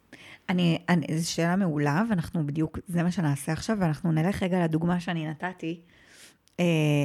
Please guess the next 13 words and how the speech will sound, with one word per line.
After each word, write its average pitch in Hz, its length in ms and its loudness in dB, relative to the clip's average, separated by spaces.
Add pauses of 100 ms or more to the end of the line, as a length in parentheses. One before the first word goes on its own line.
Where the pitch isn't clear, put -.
(340)
עם 165 240 2
ה-, 147 220 2
בסוף 175 360 0
מי 214 80 2
שעשתה 190 460 0
את 180 80 -2
זה 175 60 0
הייתה 170 180 -2
קולגה 185 440 0
שלי, 143 340 -2 (420)
אבל 165 140 0
אם 180 100 4
הוא, 214 140 2